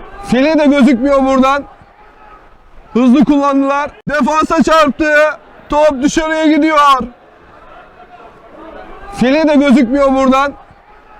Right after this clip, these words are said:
Hızlı kullandılar. Orta içeriye. Enes kontrol etti. Enes şut, kaleci. Dönen top. Kullandılar.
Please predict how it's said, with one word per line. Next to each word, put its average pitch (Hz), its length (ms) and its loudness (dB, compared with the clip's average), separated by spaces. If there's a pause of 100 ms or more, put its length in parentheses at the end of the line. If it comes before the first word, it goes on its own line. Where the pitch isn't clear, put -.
(640)
Hızlı 247 320 2
kullandılar. 285 640 0 (1120)
Orta 269 380 2
içeriye. 277 640 0 (720)
Enes 285 380 0
kontrol 294 380 0
etti. 294 260 0 (280)
Enes 349 340 0
şut, 415 440 2
kaleci. 349 440 2 (420)
Dönen 359 340 2
top. 349 260 0 (840)
Kullandılar. 277 420 -4